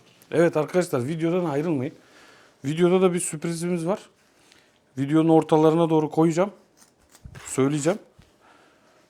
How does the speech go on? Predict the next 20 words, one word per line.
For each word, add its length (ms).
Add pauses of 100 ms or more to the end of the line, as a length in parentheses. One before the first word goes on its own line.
(360)
Bu 200
daha 180
yığını 360
şöyle 280
yapayım. 320 (360)
Siz 220
de 80
görün. 320 (680)
Biraz 260
acele 300
etmem 340
lazım. 300 (420)
Çünkü 280
ekmek 260
almaya 300
gitti. 320 (560)
Alır 260
gelir 360
birazdan. 360 (3250)
Evet. 180